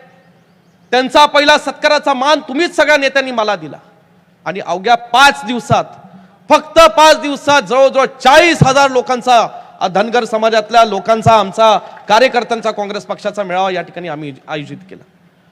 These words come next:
उत्स्फूर्त असा प्रतिसाद जनतेकडून आम्हाला मिळाला. मध्ये पुन्हा आम्ही जिल्ह्यामध्ये एक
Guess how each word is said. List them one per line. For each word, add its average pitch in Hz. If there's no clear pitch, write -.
उत्स्फूर्त 359
असा 330
प्रतिसाद 320
जनतेकडून 285
आम्हाला 233
मिळाला. 160
मध्ये 302
पुन्हा 302
आम्ही 302
जिल्ह्यामध्ये 302
एक 277